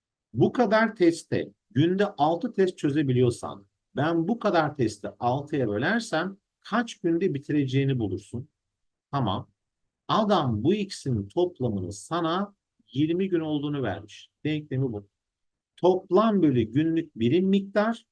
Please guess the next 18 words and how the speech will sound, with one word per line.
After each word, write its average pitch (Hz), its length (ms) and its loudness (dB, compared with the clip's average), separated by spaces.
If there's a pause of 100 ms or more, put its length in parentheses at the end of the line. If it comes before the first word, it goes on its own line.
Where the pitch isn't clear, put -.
(120)
günü 139 260 0
verdi. - 320 -12 (400)
E 190 100 0
bundan 180 260 0
sonra 110 300 -8
paydasını 143 460 -4
eşitleyelim. 143 520 -4 (1700)
Ee, 147 500 6
altmışlı 185 480 0
işlemek 165 400 0
için 135 200 -2
bunu 143 180 0
üç 185 340 -4
ile, 147 280 -2 (160)
bunu 127 220 0
da 160 140 2
beş 95 280 -4
ile. - 80 -20